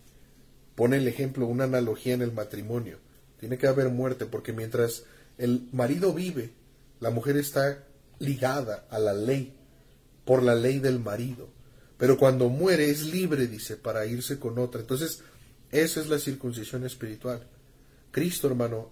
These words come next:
echa de nosotros ese hombre pecaminoso y ahora podemos ser de él. Ya no somos siervos de este pecado, de esta ley del pecado. Ahora somos siervos, hermano, de Cristo Jesús. Entonces, nadie puede decir que Cristo es su Pascua, hermano,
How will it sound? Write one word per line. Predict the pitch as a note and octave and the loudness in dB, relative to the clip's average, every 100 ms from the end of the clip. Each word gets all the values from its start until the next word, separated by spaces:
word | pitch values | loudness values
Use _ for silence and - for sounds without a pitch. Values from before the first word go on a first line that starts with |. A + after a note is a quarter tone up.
| - | -10
echa | C3 F3 | -6 -2
de | D#3+ D3 | 0 0
nosotros | B2 - D3+ C#3+ A#2 - - - - - - | -2 -2 -4 -4 -10 -10 -18 -20 -20 -20 -12
ese | B2 - C#3+ | -8 0 2
hombre | C#3 C#3+ | 4 2
pecaminoso | C#3 C3 A#2+ A2+ C3 C#3+ A#2 | 0 -4 -4 -4 -4 -2 -4
y | A#2 | -2
ahora | A#2 C3+ C#3+ | 0 0 0
podemos | B2+ B2+ C#3+ C3+ - | -4 -4 -4 -6 -4
ser | C#3 C3 | -4 -4
de | A#2 A2+ | -6 -8
él. | A2+ - - _ _ _ _ - | -10 -16 -20 _ _ _ _ 0
Ya | C3+ | 4
no | D#3 | 4
somos | D#3+ E3 D#3 C#3+ | 4 0 0 -2
siervos | D#3+ D3+ D#3 D3+ C#3 A#2+ | 0 2 2 0 -2 2
de | B2 | 0
este | B2+ - B2 | 0 -2 -4
pecado, | G#2+ - A#2+ - A#2 A2+ G2+ | -4 -8 -8 -4 -4 -4 -4
de | A#2 | -6
esta | A#2+ C3+ | -2 -2
ley | B2+ B2 C3+ | 0 0 -2
del | B2 A#2+ | -6 -8
pecado. | A2 - A2 - - - - - - - | -12 -8 -8 -8 -18 -20 -20 -20 -20 0
Ahora | A#2 C3 | 4 4
somos | B2+ C3+ B2+ A#2+ - | 4 0 -2 -4 -4
siervos, | B2+ B2+ A#2+ G#2+ G#2 | -2 -2 -2 -8 -8
hermano, | G2+ G2+ G2+ | -12 -12 -12
de | G2+ | -12
Cristo | A#2+ A#2+ - G#2+ | -10 -10 -10 -12
Jesús. | A2 - A2 - - - - - - - - - - - | -14 -16 -16 -18 -20 -20 -20 -20 -20 -20 -20 -20 -20 -8
Entonces, | - B2+ D3+ D3+ - - - - - - | -2 2 2 2 -4 -8 -18 -20 -20 -6
nadie | A#2+ D3+ D3 | -2 0 -2
puede | C#3+ C#3+ | 2 2
decir | C3+ B2 C#3 B2+ | 2 -2 -6 -8
que | - | -10
Cristo | B2+ B2+ - C3 | -6 -6 -2 -2
es | |
su | - A#2 | -2 -4
Pascua, | C#3 D3 - A#2 | -4 -4 -6 -8
hermano, | G#2+ F#2 | -8 -12